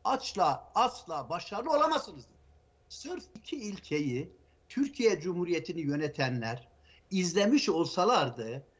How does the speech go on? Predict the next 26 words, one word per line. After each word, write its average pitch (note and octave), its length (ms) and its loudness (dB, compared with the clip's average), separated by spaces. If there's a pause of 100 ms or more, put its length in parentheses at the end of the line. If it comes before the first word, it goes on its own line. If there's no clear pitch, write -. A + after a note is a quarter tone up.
(200)
onu G3+ 340 0
anlamış F#3 460 -2
olsalardı D#3+ 800 0 (240)
şu A3+ 200 0
anda D#3 280 0
Türkiye, G#3+ 680 -4 (280)
e, D3 340 -2
bir, F#3+ 380 0 (240)
e, D3 300 -4
tüketim G3 640 -2
değil, G3+ 320 2
üretim F3+ 460 0
cennetine E3+ 580 2
dönerdi. A#2+ 440 -4 (600)
Şu, - 500 -6
şu G3+ 200 2
anda E3+ 320 0
Tü-, F3 220 -12 (100)
Türkiye G3+ 640 -2 (240)
bir, G#3 320 0
e, D3+ 360 -2
talep D#3 520 -2 (280)
eden E3+ 400 -2
ülke E3+ 380 -4
değil, G3+ 340 2 (260)
arz B3 320 4